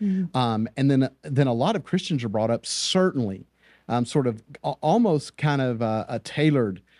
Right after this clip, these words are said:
Speaker 2: for that day.
Speaker 1: Yeah.
Speaker 2: And, and waiting for that day when their life will be complete and the, and they,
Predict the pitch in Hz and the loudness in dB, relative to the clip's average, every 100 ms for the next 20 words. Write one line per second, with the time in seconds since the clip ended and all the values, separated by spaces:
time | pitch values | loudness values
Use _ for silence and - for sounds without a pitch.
0 | _ - 131 131 - 127 117 104 95 - | _ -2 2 0 -2 -2 -2 -2 -8 -4
1 | 220 220 233 135 127 120 135 131 127 175 | 0 0 0 0 -2 0 0 0 2 2
2 | 185 180 135 135 131 123 127 120 117 120 | 4 4 0 -2 -2 0 0 0 0 0
3 | 139 151 147 151 - 127 131 117 120 - | 2 2 2 0 -2 -2 0 0 -2 0
4 | 131 120 127 117 113 - 117 123 113 | 0 0 0 0 -2 -2 0 0 -2